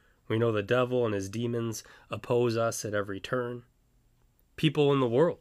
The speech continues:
will oppose us as Christians. Philosophies, values, and priorities of the world stand against us.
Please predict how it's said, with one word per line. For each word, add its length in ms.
will 300
oppose 440
us 240
as 160
Christians. 760
Philosophies, 920
values, 840
and 100
priorities 560
of 80
the 80
world 440
stand 500
against 480
us. 480